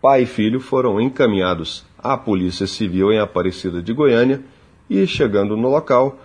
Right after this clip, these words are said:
foi constatado que esse comerciante já tinha outras passagens por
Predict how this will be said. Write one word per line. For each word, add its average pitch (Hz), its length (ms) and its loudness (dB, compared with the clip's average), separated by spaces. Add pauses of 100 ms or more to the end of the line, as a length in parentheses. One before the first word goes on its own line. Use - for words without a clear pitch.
(120)
foi 127 200 0
constatado 117 720 -2
que 104 360 -8 (140)
esse 143 260 0
comerciante 107 800 -2 (240)
já 101 280 0
tinha 110 460 -2 (160)
outras 147 600 2
passagens 98 840 -2 (260)
por 120 220 -4